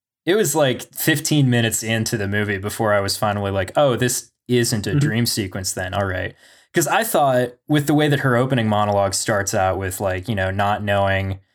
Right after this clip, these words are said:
Speaker 1: how time passes and not knowing whether you're dreaming or not, like, you know, that kind of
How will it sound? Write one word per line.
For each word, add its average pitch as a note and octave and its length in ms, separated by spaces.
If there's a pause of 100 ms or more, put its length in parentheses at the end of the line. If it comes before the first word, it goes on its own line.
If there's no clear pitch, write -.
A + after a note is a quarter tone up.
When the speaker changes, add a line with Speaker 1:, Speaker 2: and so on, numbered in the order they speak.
(280)
Speaker 1:
how A2 180
time G2+ 340
passes F#2+ 540
and G2+ 100
not F#2+ 240
knowing F#2 480
whether F#2+ 180
you're F#2 200
dreaming F#2+ 420
or F#2 100
not, F#2 400
like, F2+ 440
you B2 100
know, F#2 140
that G2 200
kind F#2+ 240
of F#2 320